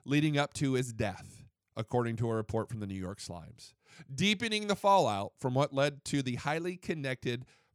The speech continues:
financier's apparent suicide. Now, isn't it weird? Do you find it really odd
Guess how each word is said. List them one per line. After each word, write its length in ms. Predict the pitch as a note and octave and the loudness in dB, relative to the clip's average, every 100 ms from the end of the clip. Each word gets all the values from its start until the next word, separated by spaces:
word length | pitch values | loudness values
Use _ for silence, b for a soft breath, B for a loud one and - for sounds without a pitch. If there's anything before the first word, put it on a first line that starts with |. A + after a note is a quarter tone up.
| - | -4
financier's 1300 | A2+ C#3+ D#3 F3 - B3+ A3 D#3+ D3+ D3 - - - _ - | 0 2 2 2 2 6 8 8 8 4 -2 -6 -12 _ -2
apparent 380 | A#2+ C3+ A#2+ - | 0 2 0 -2
suicide. 480 | D3 A2 F#2 F2 - B - | -2 0 -2 -6 -8 B 2
Now, 340 | C#4 A#3+ - _ | 4 4 2 _
isn't 320 | D#4+ E4 D#4+ | -2 0 0
it 180 | D#4 D3 | -2 -2
weird? 360 | D3 D#3 E3 E3 | 0 2 0 -2
Do 60 | B3 | -6
you 140 | G4 A#4 | -6 -2
find 240 | D4+ D4 | 0 0
it 100 | B3+ - | 0 -4
really 480 | E3+ F3+ G3+ G#3+ F#3+ | -6 0 4 4 4
odd 360 | D3 D3 D#3 | 4 6 4